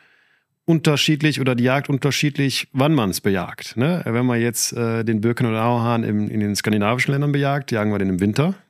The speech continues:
Das heißt, es geht zu Fuß mit teilweise Skiern in den Norden und dann, äh, jagt man mit der kleinen Kugel aus dem, aus dem Baum raus. Äh, die, die, die schönere Jagdart, die ich persönlich schöner finde,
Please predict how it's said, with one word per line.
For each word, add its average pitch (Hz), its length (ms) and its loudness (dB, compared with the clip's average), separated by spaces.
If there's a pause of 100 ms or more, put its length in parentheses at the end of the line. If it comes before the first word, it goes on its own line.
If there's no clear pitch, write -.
(140)
Das 107 180 -4
heißt, 104 240 -2
es 104 80 -6
geht - 180 -4
zu - 200 -6
Fuß 110 320 0
mit 98 260 -2
teilweise 98 560 -2
Skiern 110 460 -2 (500)
in 113 120 0
den 110 100 2
Norden 127 420 2
und 120 220 -2
dann, 110 260 0
äh, 107 460 -4
jagt 107 180 -2
man 104 140 0
mit 95 80 -4
der 101 80 -2
kleinen 104 260 0
Kugel 110 320 0
aus 107 140 -4
dem, 92 400 -2
aus 104 100 -2
dem 92 100 0
Baum 92 220 0
raus. 127 400 0 (1000)
Äh, 101 440 -4
die, 101 300 0
die, 98 260 -2
die 107 100 0
schönere 143 380 4
Jagdart, 139 640 0 (180)
die 113 80 -4
ich 98 140 -6
persönlich 113 320 0
schöner 120 240 0
finde, 120 400 -2